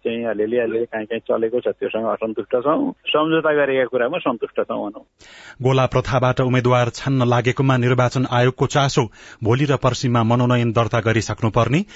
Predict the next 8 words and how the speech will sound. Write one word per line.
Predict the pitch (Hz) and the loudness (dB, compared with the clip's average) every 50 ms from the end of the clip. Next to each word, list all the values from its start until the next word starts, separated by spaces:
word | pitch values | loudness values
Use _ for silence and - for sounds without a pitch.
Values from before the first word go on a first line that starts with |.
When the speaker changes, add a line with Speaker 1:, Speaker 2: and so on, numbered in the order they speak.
| - - - - | -20 -14 -6 -2
Speaker 2:
महिला | 110 113 123 123 127 120 107 | 0 2 2 2 2 0 0
सहभागिता | - - - 104 101 123 104 101 107 107 110 113 - 113 101 | -2 -2 -2 0 2 0 2 2 0 0 0 0 0 0 0
घटाउन | - 101 95 123 123 120 117 110 | -2 -2 0 0 0 2 0 0
चलखेल | - - 120 117 107 - 143 139 131 | 0 0 0 0 0 0 -2 -2 0
भएको | 113 - 127 127 120 - 120 | 0 -2 -2 -2 0 0 -2
अधिकार | 113 104 110 101 - 107 104 98 | -2 0 0 0 0 0 0 0
कर्मीहरूको | - - 101 98 101 98 87 95 92 - - - | -2 -4 -4 -2 -2 -2 -2 -4 -4 -6 -6 -6
आरोप। | - 95 92 92 101 113 160 | -4 -2 0 2 2 2 0